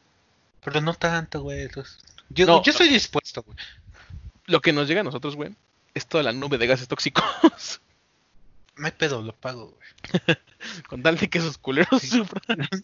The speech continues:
Speaker 1: <laughs> Con tal de que los poblanos se van a la verga, güey, pinche gente horrible.
Speaker 2: <laughs> No mames. <laughs> No sé, nunca he ido a Puebla, la neta.
Speaker 1: No, yo tampoco, güey, y no iría. <laughs>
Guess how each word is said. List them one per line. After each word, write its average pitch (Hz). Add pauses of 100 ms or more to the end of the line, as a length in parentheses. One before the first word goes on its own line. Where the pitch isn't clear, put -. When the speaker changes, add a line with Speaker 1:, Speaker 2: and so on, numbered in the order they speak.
(120)
Speaker 1:
<laughs> -
Con 151
tal 160
de 175
que 131
los 120
poblanos 131
se 131
van 123
a 123
la 113
verga, 110
güey, 113
pinche 123
gente 120
horrible. 113 (300)
Speaker 2:
<laughs> -
No 226
mames. 170
<laughs> 151 (2750)
No 135
sé, 117
nunca 131
he -
ido 165
a -
Puebla, 110
la -
neta. - (1080)
Speaker 1:
No, 220
yo 233
tampoco, 214
güey, 131 (100)
y 131
no 139
iría. 151 (400)
<laughs> 381